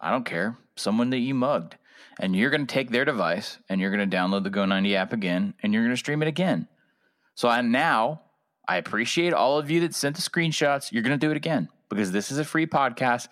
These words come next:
and we give you nothing but free love and free community. Now it's time to pay up.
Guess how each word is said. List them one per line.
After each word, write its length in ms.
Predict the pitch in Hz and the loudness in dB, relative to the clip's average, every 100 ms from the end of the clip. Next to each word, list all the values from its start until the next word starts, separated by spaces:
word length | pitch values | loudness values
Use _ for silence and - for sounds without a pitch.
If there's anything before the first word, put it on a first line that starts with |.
| - - - | -18 -16 -4
and 100 | 107 | -2
we 80 | 110 | 0
give 160 | 104 | 0
you 100 | 95 | 0
nothing 340 | 98 98 123 107 | 0 2 0 0
but 120 | - | -4
free 260 | - 117 | -2 0
love 280 | 123 107 107 | 2 2 2
and 140 | 98 80 | -2 -4
free 180 | 113 | -4
community. 560 | 104 104 98 87 73 - - - _ _ _ _ _ _ _ _ _ _ _ | -2 0 0 -2 -4 -8 -14 -20 _ _ _ _ _ _ _ _ _ _ _
Now 180 | - 92 | 0 0
it's 120 | 78 | 0
time 200 | - 82 | -2 -4
to 40 | 85 | -2
pay 220 | 90 92 | -2 -2
up. 260 | 73 - | -2 -8